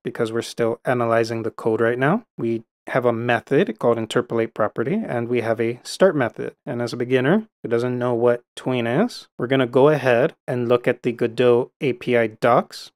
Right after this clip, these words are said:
or rather documentation, to see what exactly this tween is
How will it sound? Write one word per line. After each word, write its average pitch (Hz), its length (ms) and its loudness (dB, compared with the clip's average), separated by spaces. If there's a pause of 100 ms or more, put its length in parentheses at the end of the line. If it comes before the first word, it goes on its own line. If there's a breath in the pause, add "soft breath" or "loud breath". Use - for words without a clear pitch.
or 120 80 0
rather 123 260 4
documentation, 127 920 0
to - 160 -6
see 131 480 0 (120)
what 120 160 0
exactly 117 760 0 (160)
this - 360 -2 (140)
tween 127 400 0
is 156 400 -2